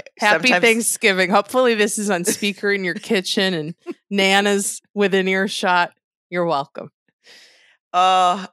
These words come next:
Speaker 2: I agree with you, though. It is, there's a lot of making out. That's probably part of the reason I'm wearing a "No Thank You" t-shirt.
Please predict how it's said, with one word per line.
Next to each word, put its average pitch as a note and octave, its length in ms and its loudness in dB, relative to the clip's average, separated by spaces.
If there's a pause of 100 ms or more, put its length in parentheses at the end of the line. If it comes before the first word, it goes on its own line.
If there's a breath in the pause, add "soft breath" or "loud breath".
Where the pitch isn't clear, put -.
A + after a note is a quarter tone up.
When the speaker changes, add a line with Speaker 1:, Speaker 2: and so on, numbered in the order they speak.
(140)
Speaker 2:
I F3 120 4
agree G3 380 -2
with G3+ 200 -8
you, C#3 220 -4
though. B2+ 380 0
It D3 320 -2
is, F3 420 -4
there's D#3 200 -8
a D#3 80 -4
lot D3+ 260 0
of F3 80 -10
making D#3+ 380 -8
out. C3 240 -2
That's C3 160 -10
probably B2+ 460 -8
part C3+ 220 -6
of B2 60 -6
the C3 100 -6
reason B2+ 260 -8
I'm B2 120 -8
wearing B2 200 -8
a B2+ 40 -8
"No B2 180 -6
Thank B2 340 -10
You" B2 60 -14
t-shirt. A2+ 560 -10